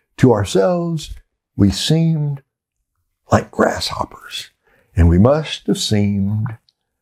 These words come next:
the same to them." It all depends on your point of view. It's the end of the reading for today. What are you gonna see today? If all you do is look at life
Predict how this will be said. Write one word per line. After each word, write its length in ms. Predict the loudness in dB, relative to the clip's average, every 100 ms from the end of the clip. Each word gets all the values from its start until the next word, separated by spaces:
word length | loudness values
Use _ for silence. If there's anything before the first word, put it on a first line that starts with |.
| _ -2
the 100 | 0
same 680 | 2 2 2 -2 -6 -10 -12 _ _ _ _ _ _ 0
to 120 | 0
them." 320 | 0 -4 -8 _ _ _ -14
It 120 | -2
all 160 | 0
depends 440 | 0 -2 -2 -2 0
on 280 | 0 -2 -8 _ _ _ -6
your 120 | -2
point 260 | 2 2
of 60 | 2
view. 280 | 0 -2 -4 _
It's 80 | -4
the 120 | -2
end 220 | 0 0
of 60 | 0
the 80 | -2
reading 320 | -2 -4 -6
for 180 | -10 -12
today. 440 | -4 -4 -4 -12 _ _ _ _ _ _ _ _ _ _ _ _ _ _ _ _ _ _ _ _ _ 0
What 160 | 2 4
are 40 |
you 100 | 2
gonna 200 | 2 -2
see 260 | -2 -2 -4
today? 520 | -2 -8 -8 -14 -20 _ _ _ _ _ _ _ _ _ _ _ _ _ _ _ _ _ _ 0
If 160 | 4 6
all 200 | 4 2
you 120 | 0
do 260 | 0 0
is 140 | -2 0
look 180 | -2 -4
at 140 | -4
life 500 | -2 -2 -6 -10